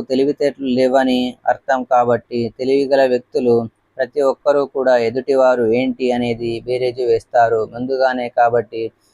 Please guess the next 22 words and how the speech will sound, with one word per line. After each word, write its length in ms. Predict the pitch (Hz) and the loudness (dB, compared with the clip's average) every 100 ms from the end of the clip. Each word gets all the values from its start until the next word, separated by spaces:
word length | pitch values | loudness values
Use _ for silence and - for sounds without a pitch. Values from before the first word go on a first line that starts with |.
| _ - | _ -6
మీ 140 | 143 139 | -2 -2
ఫ్రెండ్స్‌నైనా 720 | 139 139 139 147 139 135 131 | 0 -2 -2 -4 -2 0 0
సరే, 340 | 120 131 120 | 0 2 2
ఆఖరికి 600 | 113 123 135 131 127 127 | 2 0 0 0 -2 -2
మీ 140 | 120 123 | 0 2
ఇంటి 220 | 127 123 135 | 0 0 -2
కుటుంబ 340 | 135 123 131 | -4 -4 -2
సభ్యులైన 540 | 127 131 120 131 127 127 123 - | -2 -2 -2 0 0 0 -2 -4
అన్న, 200 | 120 123 131 | -4 -2 0
తమ్ముడు, 600 | - 120 120 123 123 123 - _ - | 0 0 2 2 2 2 -2 _ -6
అక్క, 180 | 127 - 143 | -4 0 0
చెల్లి 400 | 139 135 127 127 120 | 0 -2 0 2 2
ఎవరినైనా 640 | 120 120 139 139 135 131 | 2 2 0 0 0 0
సరే 280 | 123 127 120 | 0 0 2
భాగస్వాములుగా 840 | 117 117 117 123 - 120 120 120 117 | 2 2 2 0 -4 -4 -2 0 0
చేసుకుంటే 640 | 120 117 - 127 120 117 110 - _ _ - | 0 -2 -4 -14 -4 0 0 -2 _ _ -8
మీకు 220 | 143 139 | -4 -2
వారితో 420 | 135 127 127 - | 2 2 0 0
విభేదాలు 600 | 131 123 120 131 123 123 | 2 2 2 2 2 0
వచ్చే 300 | 120 117 - | 0 -2 0
అవకాశం 640 | 120 113 113 117 113 127 123 | 2 2 2 0 0 -6 -6
ఉంటుందండి. 640 | 117 113 113 117 110 117 | -4 -4 -2 -2 -2 -2